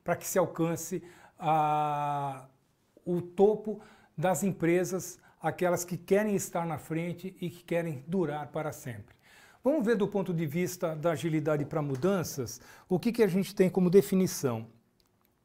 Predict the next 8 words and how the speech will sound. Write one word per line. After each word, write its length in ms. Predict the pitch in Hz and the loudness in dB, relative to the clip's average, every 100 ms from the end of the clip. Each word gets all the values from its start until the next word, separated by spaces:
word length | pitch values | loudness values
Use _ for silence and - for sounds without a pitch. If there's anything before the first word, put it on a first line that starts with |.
| - - - - | -20 -20 -18 0
Então, 180 | 254 | 6
agilidade 540 | 269 240 247 196 262 240 | 6 8 6 6 4 4
para 180 | 226 185 | 2 2
mudanças, 800 | 156 170 220 170 - 127 - - - - - | 2 4 4 2 0 -4 -6 -16 -20 -16 0
ela 400 | 185 202 196 - - _ _ - | 6 8 6 4 -16 _ _ 6
trabalha 480 | 220 170 170 165 | 8 10 8 8
curiosidade 840 | 165 269 311 285 185 175 151 170 156 | 4 4 8 8 6 2 4 4 4
intelectual, 1040 | 147 165 156 160 - 139 139 165 233 - | 0 0 0 -2 -4 2 4 4 2 -6